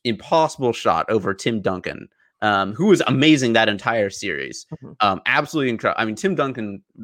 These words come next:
Speaker 1: ridiculous N B A career. Um, and I, I don't know how that shot went in. I don't know how he got it off over Tim Duncan.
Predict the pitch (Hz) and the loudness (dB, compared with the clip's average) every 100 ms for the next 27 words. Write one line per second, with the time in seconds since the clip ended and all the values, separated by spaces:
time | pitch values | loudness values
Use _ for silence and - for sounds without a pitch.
0 | 185 190 147 120 - 104 104 - 101 85 | -14 -10 -4 -4 -4 -6 -6 -6 -6 -8
1 | - 80 87 - - _ _ - 117 110 | -10 -10 -10 -10 -20 _ _ 2 4 4
2 | 101 95 92 _ _ _ _ 135 123 120 | 4 -2 -6 _ _ _ _ 2 2 2
3 | 113 131 139 120 175 208 180 147 156 170 | 0 -2 -2 2 2 4 2 2 2 0
4 | 160 151 135 139 143 131 113 151 143 120 | 0 0 0 0 -2 0 2 2 0 -2
5 | - 123 127 110 110 104 110 170 202 196 | 0 0 2 2 2 4 4 4 2 0
6 | 196 - 185 175 175 180 175 | 0 -2 0 2 2 2 0